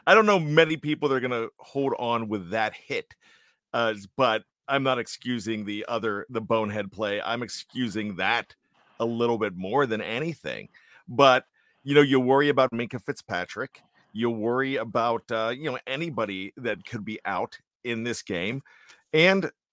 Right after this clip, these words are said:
also, you know, I'm going to reiterate, prayers to Nick Chubb, because that was just absolutely devastating. And it goes, you know, I believe, was it Aikman that said it?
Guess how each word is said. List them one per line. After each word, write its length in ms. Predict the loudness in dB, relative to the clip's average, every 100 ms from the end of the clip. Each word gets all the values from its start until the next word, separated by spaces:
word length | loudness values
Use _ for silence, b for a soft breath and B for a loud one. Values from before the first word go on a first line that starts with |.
| _ _ _ -4
also, 380 | 4 6 6 4
you 160 | 2 2
know, 280 | 0 -2 -12 _ _ _ _ -2
I'm 180 | 0
going 240 | 2 2 2
to 60 | 0
reiterate, 560 | -2 -2 -2 -2 -4 _ _ _ _ _ _ _
prayers 380 | 0 2 2 0
to 80 |
Nick 240 | -2 -4 -4
Chubb, 460 | -4 -2 -2 -6
because 640 | -10 -6 -6 -6 -10 -12 -18 _ _ _
that 240 | 2 2 2
was 140 | -2
just 260 | -2 -2 -4 -2
absolutely 920 | -2 -2 -6 -4 -4 -6 -8 -10 -10 -10
devastating. 760 | -4 -4 -4 -6 -6 -4 -6 -10 b b -6
And 240 | 0 0 0
it 220 | -6 -2
goes, 420 | 4 6 4 0 -2
you 120 | 2
know, 240 | 2 2 B B B B B _ _ _ _ 2
I 80 | 4
believe, 260 | 4 2 0
was 300 | 0 6 6
it 120 | 4 0
Aikman 420 | -2 0 0 0
that 140 | -2
said 220 | 4 4
it? 160 | 4